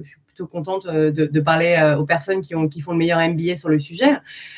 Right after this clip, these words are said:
Euh, mais il y a quand même, euh, cette, cette partie-là où vous allez devoir rentabiliser votre temps, votre énergie et votre cerveau.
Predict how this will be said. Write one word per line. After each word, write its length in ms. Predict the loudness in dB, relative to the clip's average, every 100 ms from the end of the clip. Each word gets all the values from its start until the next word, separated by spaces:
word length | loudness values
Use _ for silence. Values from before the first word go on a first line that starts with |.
| -2
Euh, 460 | 2 4 4 4 4
mais 160 | 2 0
il 60 | 2
y 40 |
a 80 | 0
quand 140 | 0
même, 220 | 0 2
euh, 420 | 0 0 2 0 0
cette, 240 | -4 -8
cette 260 | -8 -8 -4
partie-là 420 | -6 -6 0 2
où 40 |
vous 120 | 2 2
allez 140 | 2
devoir 320 | 2 0 0
rentabiliser 480 | 0 0 -2 0 0
votre 220 | -2 -2
temps, 160 | 0 2
votre 220 | 2 -2
énergie 400 | -2 -2 0 0
et 40 |
votre 160 | 0 -2
cerveau. 280 | -6 -8